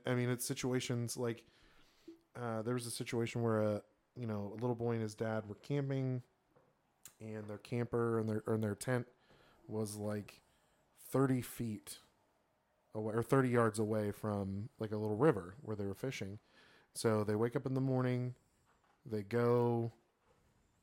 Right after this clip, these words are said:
you know, grab their poles, they go to the, walk to the river, and they go fishing, and then, you know, an hour in, the little boy's like, "Oh, I, I really, you know, I really need to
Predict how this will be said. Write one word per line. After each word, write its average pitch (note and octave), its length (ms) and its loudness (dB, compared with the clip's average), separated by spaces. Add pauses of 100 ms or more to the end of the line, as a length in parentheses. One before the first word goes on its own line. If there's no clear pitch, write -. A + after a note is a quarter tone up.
you A2+ 140 -2
know, G2 240 -2 (240)
grab A#2+ 180 0
their A#2+ 100 0
poles, A#2 400 -2
they G#2+ 120 -2
go A2 260 -2
to A#2+ 100 -8
the, A2+ 140 -8 (140)
walk A#2 220 -8
to - 80 -12
the B2+ 80 -6
river, A2 440 -2 (640)
and G2+ 380 0
they G2+ 80 0
go G2+ 140 -2
fishing, A#2+ 560 -2
and G#2+ 160 -4
then, G#2 460 -2 (1080)
you B2 100 -6
know, G#2+ 100 0
an G2+ 120 -6
hour A#2+ 360 2
in, A#2+ 420 2
the A2+ 80 -6
little A2+ 220 0
boy's A#2+ 380 0
like, G#2+ 240 -2
"Oh, A2 140 -8
I, G#2+ 160 -6 (240)
I A2+ 80 -6 (120)
really, A2 540 -2
you A2+ 100 -6
know, G2+ 300 -4 (760)
I A2 40 -8
really A#2+ 240 2
need A2+ 160 2
to G#2 120 2